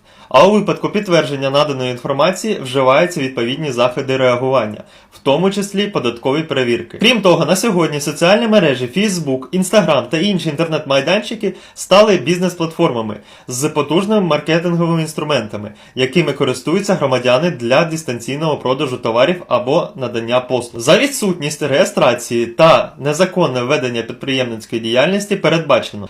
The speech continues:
штраф за провадження господарської діяльності без державної реєстрації як суб'єкта господарювання від сімнадцяти до тридцяти чотирьох тисяч гривень та конфіскація виготовленої продукції, знарядь виробництва, сировини і грошей, одержаних внаслідок вчинення цього адміністративного правопорушення.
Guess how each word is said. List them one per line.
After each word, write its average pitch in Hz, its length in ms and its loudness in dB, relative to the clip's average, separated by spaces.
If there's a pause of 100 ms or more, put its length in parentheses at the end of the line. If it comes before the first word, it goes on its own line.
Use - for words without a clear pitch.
(140)
штраф 185 360 4
за 180 80 4
провадження 160 500 2
господарської 170 540 -4
діяльності 131 520 0
без 165 200 2
державної 135 460 -2
реєстрації 127 540 -2
як 131 120 -2
суб'єкта 131 420 -4
господарювання 123 760 -2 (340)
від 151 220 -2
сімнадцяти 135 640 -2
до 139 280 -2
тридцяти 143 400 -6
чотирьох 131 420 -6
тисяч 117 320 -8
гривень 110 300 -6 (520)
та 151 160 4
конфіскація 143 760 -2
виготовленої 113 640 -2
продукції, 160 640 -4
знарядь 127 460 0
виробництва, 123 600 -4
сировини 123 540 -4
і 127 40 -2
грошей, 117 500 -6 (260)
одержаних 131 640 0
внаслідок 147 500 -4
вчинення 139 440 -6
цього 131 300 -2
адміністративного 120 680 -4
правопорушення. 117 720 -4